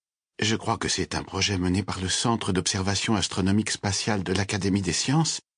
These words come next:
et dans un autre endroit, plus proche d'ici, un observatoire radioastronomique situé dans la banlieue de Pékin, sous la responsabilité conjointe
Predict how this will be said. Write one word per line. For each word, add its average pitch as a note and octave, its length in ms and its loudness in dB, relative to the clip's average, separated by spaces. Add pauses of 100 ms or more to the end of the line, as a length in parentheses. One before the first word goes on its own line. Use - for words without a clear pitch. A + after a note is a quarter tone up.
(340)
et D3 260 4
dans C3+ 300 4
un C3+ 180 6
autre F#3 280 4
endroit, A2+ 480 2
plus - 200 -2
proche C#3+ 340 0
d'ici, G#2+ 400 -2 (440)
un A#2+ 220 4
observatoire C#3+ 800 4
radioastronomique B2+ 1000 4
situé D3+ 440 4
dans C3 160 4
la B2 140 4
banlieue D3+ 380 6
de B2 100 4
Pékin, A#2+ 440 0 (440)
sous G3+ 200 4
la G3 120 8
responsabilité D#3 1080 4
conjointe C3+ 560 4